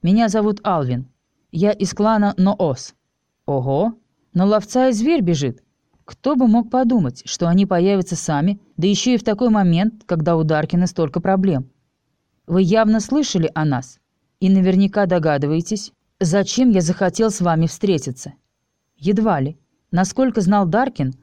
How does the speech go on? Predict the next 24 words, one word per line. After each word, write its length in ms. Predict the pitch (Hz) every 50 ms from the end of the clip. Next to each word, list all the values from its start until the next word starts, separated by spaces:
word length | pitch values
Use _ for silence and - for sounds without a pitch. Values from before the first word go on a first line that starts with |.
| _ _ _
родственники 640 | - 170 190 214 208 - - 226 214 214 202 214 214 202
Алисы 460 | 185 185 196 254 294 - - 170 143
даже 280 | 143 185 196 196 220
не 100 | 226 233
подозревали 680 | 226 226 208 220 214 202 240 247 240 220 196 160 147 147
о 100 | 151 151
том, 280 | - 254 285 302 - _ _ -
что 200 | - - 208 196
она 240 | 185 185 208 226
связана 480 | 214 - 190 180 165 160 156 165 165 165
с 120 | 156 -
Орденом. 440 | 180 156 143 127 131 127 123 123 - _ _ _ _ _ _ _ _ _ _
Так 160 | - 180 175
что 160 | - - 208 185
дружественные 680 | 185 214 226 208 196 190 - - 196 190 190 190 185
намерения 600 | 185 185 185 196 202 202 185 180 170 165 156 156
клана 440 | - 185 180 175 165 160 156 156 -
Ноос 520 | 175 165 165 - - 233 277 233 190 - - _ _ _ _ _ _ _ _ -
едва 360 | 214 247 214 240 247 240 214
ли 80 | 190 185
можно 340 | 185 185 185 175 160 175 170
было 240 | 175 233 247 233
легко 320 | 190 175 165 - - 180 165
предсказать. 760 | 170 175 165 - - - 160 151 135 135 120 117 - -